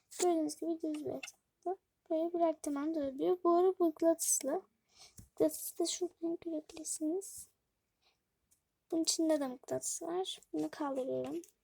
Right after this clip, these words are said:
Ve içine al.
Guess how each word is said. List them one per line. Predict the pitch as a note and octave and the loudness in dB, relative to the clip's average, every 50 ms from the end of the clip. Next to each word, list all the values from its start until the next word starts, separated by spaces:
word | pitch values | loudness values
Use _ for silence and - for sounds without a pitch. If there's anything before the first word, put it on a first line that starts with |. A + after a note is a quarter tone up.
| - _ _ _ _ _ _ _ _ _ - _ _ _ _ _ _ - - - _ _ _ _ - _ _ - - - | -20 _ _ _ _ _ _ _ _ _ -20 _ _ _ _ _ _ -14 -14 -14 _ _ _ _ -20 _ _ -20 -14 -6
Ve | D#4 C#4+ C#4 | -4 -4 -4
içine | C#4 - - - C#4+ D4 - - | -4 -4 -8 -8 -8 -10 -10 -10
al. | E4 D#4 D#4+ D#4+ | -8 -6 -6 -6